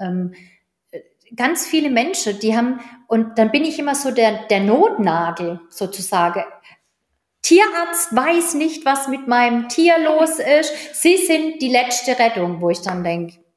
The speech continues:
„Ja, schön, <laughs> freut mich, aber ich glaub nicht dran. Ich bin da ganz skeptisch.“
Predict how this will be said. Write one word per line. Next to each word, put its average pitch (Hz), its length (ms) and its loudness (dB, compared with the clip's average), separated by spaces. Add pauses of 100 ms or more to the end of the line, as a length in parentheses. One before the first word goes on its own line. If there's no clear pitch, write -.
(180)
„Ja, 233 600 -10
schön, 185 680 -6 (120)
<laughs> 254 420 -2
freut 185 580 -2
mich, - 520 -2 (140)
aber 339 140 4
ich 392 220 0
glaub 392 600 0
nicht - 160 -6
dran. 160 500 -2 (200)
Ich - 160 -6
bin 403 160 6
da 440 260 2
ganz 370 880 0
skeptisch.“ - 240 -8